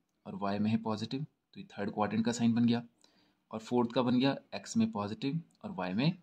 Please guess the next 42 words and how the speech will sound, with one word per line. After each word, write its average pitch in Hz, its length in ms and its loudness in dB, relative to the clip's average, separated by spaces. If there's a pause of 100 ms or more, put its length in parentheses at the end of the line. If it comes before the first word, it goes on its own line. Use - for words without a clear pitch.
(160)
नेगेटिव, 90 420 -6 (460)
ठीक 135 100 -4
है। 135 140 -8
हमेशा 113 300 2
पहले 110 340 -2
एक्स 113 200 0
होगा, 123 200 4
दूसरा 110 280 2
वाई 92 180 2
होगा। 85 220 -8
तो - 580 -16
ये 113 60 -2
बन 113 140 4
गया 117 120 6
फर्स्ट 113 340 0
क्वाड्रेंट, 117 540 0
ये 101 120 -10
बन 98 140 -2
गया 101 140 -2
सेकंड, 131 520 -2 (440)
ये 95 120 -12
बन 95 160 -4
गया 98 160 -6
थर्ड 139 460 -2 (360)
और 101 60 -14
ये 98 80 -8
बन 95 120 -6
गया 95 180 -2
फोर्थ 95 340 2
क्वाड्रेंट, - 400 -16 (440)
ठीक 117 120 -8
है। 165 180 -6
ऐसे 104 100 -8
चलना 92 240 -2
है 87 120 -8 (180)
घड़ी 101 200 -2
की 104 100 -2
उल्टी 110 220 2
दिशा 87 200 -4
में। 82 120 -2 (500)
अब 120 100 0
देखेंगे 123 360 0